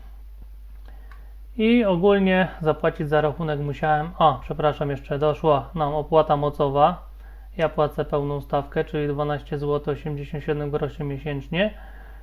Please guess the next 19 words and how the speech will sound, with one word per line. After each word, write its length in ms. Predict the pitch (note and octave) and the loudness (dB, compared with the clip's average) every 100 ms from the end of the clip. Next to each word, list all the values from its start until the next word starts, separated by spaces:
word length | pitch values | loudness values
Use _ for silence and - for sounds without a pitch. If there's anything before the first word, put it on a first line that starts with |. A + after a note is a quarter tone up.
| - | -10
Czyli 140 | E3 D3 | -6 -2
tu 320 | E3 D#3+ D3 | 4 4 4
dodatkowo 680 | D3 D3 D3 - E3 D3+ D3+ | 2 2 2 6 6 8 6
mi 120 | D3+ | 6
doszło 360 | D#3 D3 - C3+ | 4 4 2 -2
siedemdziesiąt 600 | D#3+ D3 D3 D3 D#3 C#3 | 0 -2 -2 -4 -4 -2
siedem 340 | D3 C#3 C#3 | -2 -2 -2
złotych, 540 | C#3 E3 E3+ G#3 A3 - - - - - - - - | 2 2 4 2 2 -2 -16 -16 -18 -18 -18 -18 -10
plus, 460 | - E3+ D#3+ C#3 - | 0 2 2 -2 -6
y, 420 | F#3 D#3 D3+ D3 | 0 4 4 4
średnie 460 | C#3 D#3+ D#3 D3 D3 | 2 4 4 4 0
opłaty 440 | C#3 D3+ D3 D3+ | 4 4 4 2
stałe 420 | - D3+ C#3+ C#3+ | 2 4 4 2
były 260 | C#3 C#3+ C#3+ | 2 4 4
jakieś 320 | C#3 C3+ B2+ | 0 -4 -10
pięćdziesiąt 500 | - C#3+ D3+ - F3 | -6 -6 -4 -4 -2
złotych. 500 | F3+ F3+ F3+ F#3 - - - - - - - | 2 0 4 2 0 -16 -18 -18 -18 -16 -4
I 160 | G3 F#3+ | -2 0
finalnie, 720 | F3 E3+ E3 E3 D#3+ D3 | 2 4 4 4 2 2